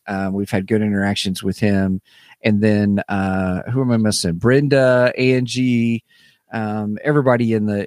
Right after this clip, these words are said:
in the chat. Thank you so much. And if you didn't chat, everybody, make sure that next time you join us, remember next week we are doing Black Adam. So we'd love to get your insights and inputs in that,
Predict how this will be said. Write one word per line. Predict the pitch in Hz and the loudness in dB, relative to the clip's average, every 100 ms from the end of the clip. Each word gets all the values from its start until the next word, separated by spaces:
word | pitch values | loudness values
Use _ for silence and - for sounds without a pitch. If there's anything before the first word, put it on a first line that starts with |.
| - | -4
in | 107 | -4
the | 101 | -4
chat. | - 104 98 - | -2 -2 -2 -2
Thank | 135 123 - | -2 -2 -4
you | 113 | -6
so | - 117 | -2 -2
much. | 113 98 - | -4 -6 -6
And | 107 104 110 | -6 -6 -6
if | 143 | -6
you | 147 | -4
didn't | 143 285 254 | -6 -6 -6
chat, | - 196 160 | -2 0 0
everybody, | 156 151 151 151 180 | -2 -2 0 2 2
make | 170 220 | 2 -2
sure | - 247 | -2 -4
that | 214 | -2
next | 196 - | -4 -4
time | 208 | 0
you | 190 | 0
join | 160 165 160 | 0 0 0
us, | 147 - | 0 0
remember | 151 147 | 2 2
next | 135 160 - | 0 -2 -2
week | 202 175 | -8 -2
we | 139 | 0
are | 123 | 2
doing | 131 120 | 0 0
Black | 120 123 127 | 0 -2 0
Adam. | 120 107 - - - - | 0 0 -4 -10 -20 -12
So | - 123 113 | 0 2 2
we'd | 110 131 | 0 -2
love | 123 139 147 | 0 0 0
to | 131 | -2
get | 120 127 127 | -2 -4 -4
your | 104 | -4
insights | 117 - 113 - | -2 0 0 0
and | 110 | -2
inputs | 113 - 101 113 | -2 -2 -4 -2
in | 110 | 0
that, | 104 101 | 0 -2